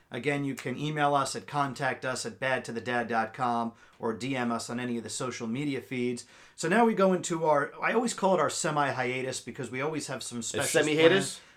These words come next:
Speaker 1: A semi, a semi-hiatus, that sounds like, uh, a disease.
Speaker 2: <laughs>
Speaker 1: So I don't want any semi-hiatuses.
Speaker 2: Yes.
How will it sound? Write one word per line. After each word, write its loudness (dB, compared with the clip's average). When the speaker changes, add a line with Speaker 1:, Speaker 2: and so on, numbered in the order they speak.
Speaker 1:
A -8
semi, -4
a -10
semi-hiatus, 2
that -4
sounds -2
like, -4
uh, -2
a -6
disease. -6
Speaker 2:
<laughs> -10
Speaker 1:
So -6
I 0
don't 2
want 2
any -2
semi-hiatuses. -4
Speaker 2:
Yes. 0